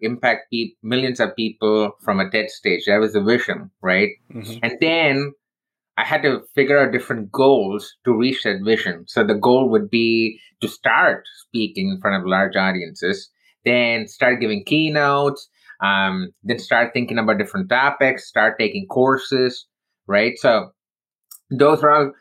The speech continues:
Speaker 1: some goals associated with reaching the main vision of being a ted speaker. And then now you have goals, but then you have to have tasks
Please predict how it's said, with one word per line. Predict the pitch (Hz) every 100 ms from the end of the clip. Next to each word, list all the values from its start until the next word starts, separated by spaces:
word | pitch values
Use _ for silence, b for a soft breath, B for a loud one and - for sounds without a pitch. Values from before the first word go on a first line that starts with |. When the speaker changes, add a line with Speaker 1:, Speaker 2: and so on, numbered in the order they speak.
| _
Speaker 1:
some | 123 117
goals | 110 127 127 113 113 - _ b b
associated | 110 143 135 - 123 120 117 - _
with | 104 101 101
reaching | 123 135 139 123 113
the | 101 95 -
main | 107 110 113 107
vision | 110 110 120 107
of | 95
being | 104 101
a | 95
ted | 107 -
speaker. | - 117 110 90 87 - _ _ -
And | 123 127
then | 214 165 156 92 _ _ _ -
now | 151
you | 240 214
have | 156
goals, | 190 226 139 156 - _ 151
but | 135
then | 190
you | 175
have | 175 180
to | 175
have | 151 - -
tasks | 147 175 131 113 - - -